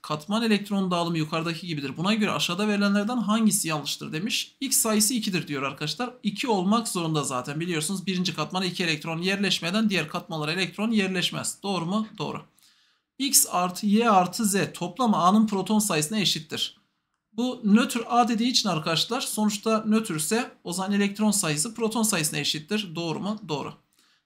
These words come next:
Değerlik elektron sayısı altı ise yani son katmanında altı elektron var ise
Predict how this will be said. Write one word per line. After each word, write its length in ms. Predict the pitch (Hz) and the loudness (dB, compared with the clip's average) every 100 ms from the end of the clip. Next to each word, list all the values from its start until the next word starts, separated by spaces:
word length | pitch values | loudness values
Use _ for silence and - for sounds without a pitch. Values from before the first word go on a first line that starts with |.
| _ | _
Değerlik 480 | 147 156 196 285 | -2 0 2 0
elektron 380 | 294 254 220 240 | 0 0 0 0
sayısı 420 | 226 233 220 220 | 0 2 2 2
altı 320 | 233 208 202 233 | 2 0 0 0
ise 380 | 160 - 147 151 _ | 2 2 -4 -8 _
yani 260 | 165 165 151 | -2 0 0
son 280 | - 214 | 0 2
katmanında 800 | 208 175 - 156 151 151 196 220 - - | 2 0 -2 -2 -2 0 -2 -4 -4 0
altı 280 | 170 170 | 0 0
elektron 420 | 170 156 202 208 160 | -2 -2 -2 0 2
var 180 | 156 | 2
ise 400 | - - - 135 | 2 0 0 -4